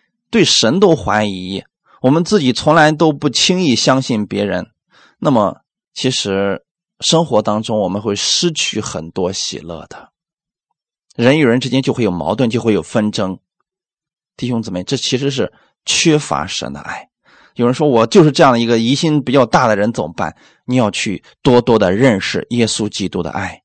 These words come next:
你看看他在十字架上到底为你做了什么，那都是你不配得的、不该得的，可是他还是为你做了。他相信你领受了他的爱，一定会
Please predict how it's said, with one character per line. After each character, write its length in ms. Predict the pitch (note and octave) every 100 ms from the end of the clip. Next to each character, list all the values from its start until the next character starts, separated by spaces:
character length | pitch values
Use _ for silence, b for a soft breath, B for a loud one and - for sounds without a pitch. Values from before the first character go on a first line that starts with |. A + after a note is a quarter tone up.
| _ _ B B
你 100 | C3+
看 160 | C#3+ F3
看 100 | A#2
他 140 | E3
在 100 | C3+
十 200 | - C3
字 60 | C3
架 120 | D3
上 100 | G#2+
到 120 | A2+
底 100 | G#2+
为 140 | F#2 G#2
你 100 | F2
做 220 | - F2
了 80 | D#2+
什 220 | - - -
么， 180 | - - _ _ _
那 80 | -
都 140 | C3+ E3
是 100 | D3+
你 140 | G#2+
不 160 | - C#3+
配 260 | - F#3
得 160 | - G#2+
的、 100 | A#2+
不 160 | -
该 300 | E3 - G#3
得 180 | G3+ B2+
的， 140 | A#2 B B B
可 120 | - A#2+
是 80 |
他 180 | A2+ -
还 240 | A#2 - G#2+
是 140 | -
为 200 | G#2 C3
你 180 | G#2 F#2
做 400 | - - D#3 G2+
了。 160 | F#2+ B B B
他 160 | A#2+ A#2
相 500 | - - D3 C#3 C#3
信 360 | - D3 B2
你 440 | A2 G2+ G2+ A#2 A2+ - _ _ _ _ _ _ _
领 320 | C#3+ C#3 B2
受 220 | A#2+ - B2+
了 100 | F#2+
他 140 | -
的 80 | G2+
爱， 260 | G2+ F#2 -
一 220 | A#2 B2
定 340 | C3+ - D3+ G#2+
会 380 | - A2 F2